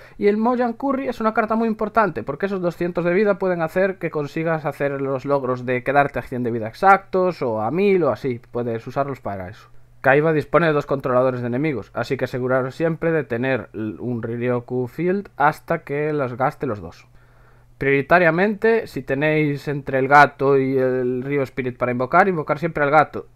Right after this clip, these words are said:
porque con los D D Warrior él atacará, pero contra el gato no. Sin embargo, si es el Río Spirit, sí lo atacará. Pasaré ahora a explicar de dónde se saca cada una de las cartas para conseguirlas todas y poder hacer este mazo.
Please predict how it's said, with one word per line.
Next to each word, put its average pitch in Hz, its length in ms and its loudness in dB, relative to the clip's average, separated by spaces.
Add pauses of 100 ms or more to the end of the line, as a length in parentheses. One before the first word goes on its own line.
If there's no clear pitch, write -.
porque 143 460 -2
con 135 200 2
los 131 480 -2
D 151 200 0
D 156 160 2
Warrior 196 560 2
él 175 180 2
atacará, 139 640 4
pero 123 240 -2
contra 123 260 -4
el 123 40 -2
gato 147 220 2
no. 120 180 -6 (160)
Sin - 260 -12
embargo, 127 360 -4
si 123 160 -8
es 117 100 -10
el 113 120 -8
Río 117 120 -8
Spirit, 165 360 -8
sí 131 100 -8
lo 120 100 -6
atacará. 101 380 -12 (680)
Pasaré 113 340 0
ahora 165 320 8
a - 20 4
explicar 143 460 -2
de 190 80 -2
dónde 120 160 -4
se 117 80 -10
saca 143 260 -2
cada 120 180 0
una 117 120 -2
de 117 60 -2
las 127 160 -2
cartas 202 360 0
para 120 160 -6
conseguirlas 123 600 -6
todas 214 280 0
y 185 40 -8
poder 143 200 -8
hacer 139 220 -6
este 123 200 -10
mazo. 104 300 -14